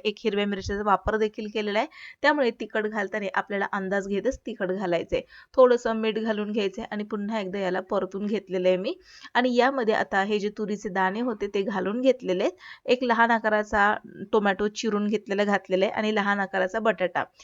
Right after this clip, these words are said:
मसाल्याने छान तेल सोडलं होतं. हे सर्व साहित्य यामध्ये घालून झाल्यानंतर आपल्याला व्यवस्थित परतून घ्यायचे. याला एक ते दोन मिनिटासाठी परतून घेतल्यानंतर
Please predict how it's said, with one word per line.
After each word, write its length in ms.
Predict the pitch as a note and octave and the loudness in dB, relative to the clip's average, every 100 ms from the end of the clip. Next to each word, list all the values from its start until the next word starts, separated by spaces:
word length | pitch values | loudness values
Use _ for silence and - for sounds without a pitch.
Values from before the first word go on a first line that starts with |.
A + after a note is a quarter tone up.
| - - - | -20 -12 0
मसाल्याने 440 | B3+ C4 C#4+ C#4 C#4 | 2 4 2 2 0
छान 200 | C4+ A#3 A#3+ | -2 -2 0
तेल 180 | G#3+ A3+ | 0 0
सोडलं 380 | - G#3+ - | -2 -2 -2
होतं. 340 | D3 G#3+ - D4 - _ _ | -2 0 0 0 -2 _ _
हे 100 | B3+ | 4
सर्व 280 | C4 C4+ B3 | 6 6 4
साहित्य 360 | B3 A#3+ A3+ A3+ | 2 0 -2 -2
यामध्ये 400 | A3 G3+ G3+ G#3 | 0 0 0 -2
घालून 360 | A3 G3 G3 | 0 -2 -2
झाल्यानंतर 640 | G3+ G#3 F#3 G3 C4 A#3+ G3 - | -4 -4 -2 -2 -2 -2 -4 -2
आपल्याला 360 | F#3+ - G3 F#3 | -4 -2 -2 0
व्यवस्थित 600 | F#3 G3 B3 - G#3+ B3 - - - - | 0 2 0 0 -2 -2 -6 -20 -2 4
परतून 380 | B3 B3 C#4 | 4 4 0
घ्यायचे. 400 | B3+ A#3 F3 F#3 | 0 2 0 0
याला 240 | F#3 F3+ F3+ - | 0 0 -2 -2
एक 160 | A3 - | -4 -2
ते 60 | |
दोन 280 | G#3+ A3 C4 | 0 2 2
मिनिटासाठी 640 | C#4+ A#3 A3+ A3 F#3+ G3 | 0 -2 -4 -4 -4 -4
परतून 460 | G3+ G#3 G3+ G#3+ A3 | -2 -4 -2 -6 -6
घेतल्यानंतर 840 | A3 G#3 G3+ G3 G3+ B3+ A3 F#3+ | -4 -6 -4 -4 -2 -4 0 0